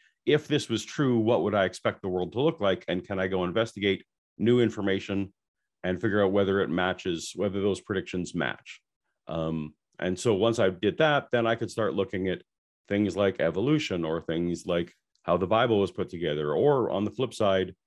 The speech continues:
are other religions true, or does naturalism make any sense under this kind of definition? So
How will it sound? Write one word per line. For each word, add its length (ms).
are 180
other 300
religions 520
true, 460
or 420
does 180
naturalism 640
make 180
any 180
sense 360
under 240
this 380
kind 140
of 80
definition? 600
So 360